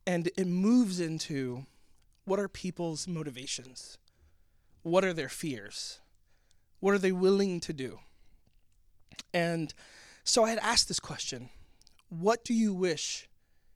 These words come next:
people would ask you?" And my team didn't really have an, an answer to that question. It actually took some time. And as I was taking care of some things, the teammate came to us and was like,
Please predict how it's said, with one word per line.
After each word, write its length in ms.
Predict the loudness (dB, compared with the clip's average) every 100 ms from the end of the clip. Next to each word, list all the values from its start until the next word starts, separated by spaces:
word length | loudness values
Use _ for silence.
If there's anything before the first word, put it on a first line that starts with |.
| _ -8
people 400 | -4 -4 -4 -6
would 160 | -6
ask 360 | -6 -8 -8 -14
you?" 120 | -20 -20 _ _ _ _ _ _ _ _ -8
And 60 |
my 100 | -6
team 300 | -2 0 2
didn't 180 | 2 2
really 160 | 2 2
have 220 | 2 0
an, 120 | -4 -8
an 80 | -4
answer 400 | -4 -4 -8 -14 -20 _ -20 -20
to 80 | -6
that 140 | -6
question. 320 | -4 -12 -14 -18
It 440 | -20 -20 -4 0
actually 280 | 2 0 -6
took 180 | -6 -6
some 160 | -6
time. 320 | -8 -10 -12 -18 _ _ -20 _ _ _ _
And 520 | -4 -4 -4 -6 -10 -14 -20 _ -20 _ -2
as 200 | -2 0
I 120 | 0
was 280 | 0 -4 -6 -10 -20 -14
taking 280 | -8 -6 -6
care 220 | -4 -2
of 80 | 0
some 160 | -4 -6
things, 220 | -8 -6
the 100 | -6
teammate 440 | -4 -4 -4 -6 -8 -20 -20 -8
came 260 | -4 -4 -2
to 120 | -2
us 260 | -2 -2
and 140 | -6 -6
was 140 | -8
like, 200 | -12 -14